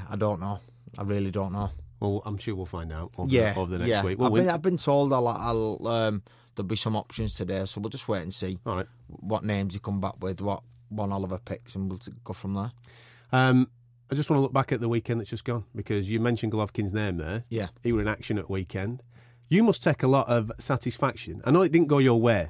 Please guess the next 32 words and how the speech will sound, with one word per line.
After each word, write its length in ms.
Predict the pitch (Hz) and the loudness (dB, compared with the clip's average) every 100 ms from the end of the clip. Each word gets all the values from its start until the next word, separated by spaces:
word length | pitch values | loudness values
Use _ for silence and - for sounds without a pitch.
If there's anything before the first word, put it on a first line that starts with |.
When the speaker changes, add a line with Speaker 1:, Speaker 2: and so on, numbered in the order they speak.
| - - | -8 -6
Speaker 2:
the 80 | 123 | 0
fight 220 | 127 117 | 4 4
Speaker 1:
Yeah. 60 | 104 | 4
Speaker 2:
in 60 | |
Monte 240 | 104 95 92 | 2 0 -4
Carlo, 320 | 92 76 80 | -4 -4 -4
but 140 | 123 120 | -2 2
you 60 | |
Speaker 1:
Yeah. 60 | 175 | 4
Speaker 2:
must 140 | 208 | 4
take 160 | 208 - | 2 2
a 40 | |
lot 140 | 160 120 | 2 2
of 80 | - | 2
satisfaction 720 | 127 104 - 117 - 90 95 | 0 0 0 -2 -2 -6 -2
when 200 | 98 123 | -2 0
this 120 | 156 | -2
kid 220 | - 143 | -2 -4
steps 280 | - 123 123 | -2 -2 -2
in 100 | 110 | -2
the 120 | 101 | 0
ring 200 | 90 82 | 0 -2
and 100 | 90 | -4
he's 100 | 107 | -4
taking 300 | - 151 - | -2 -2 2
on 100 | 131 | 4
undefeated 500 | 156 165 151 147 120 | 4 4 2 -2 -2
fighters 380 | - 104 95 95 | 0 0 0 0
with 360 | 101 98 92 98 | 2 2 2 0
big 200 | 120 107 | 0 2
punch 260 | 117 101 101 | 0 0 0
records, 580 | 85 - 73 80 - | -4 -6 -10 -10 -14